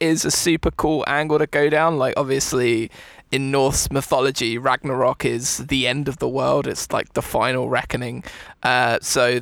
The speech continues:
that'll be very interesting to see, like, what they do with that after, after the previous game, uh, and the realms. So yes, uh, very excited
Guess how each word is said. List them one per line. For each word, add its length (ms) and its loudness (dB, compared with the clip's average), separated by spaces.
that'll 180 4
be 140 0
very 280 2
interesting 500 -2
to 60 -8
see, 320 -2
like, 280 -2
what 140 -2
they 140 0
do 240 -2
with 140 -4
that 300 2
after, 600 -2
after 240 -6
the 100 -8
previous 560 0
game, 300 0
uh, 260 0
and 140 -6
the 60 -4
realms. 580 -2
So 200 -4
yes, 560 -8
uh, 440 0
very 460 2
excited 800 0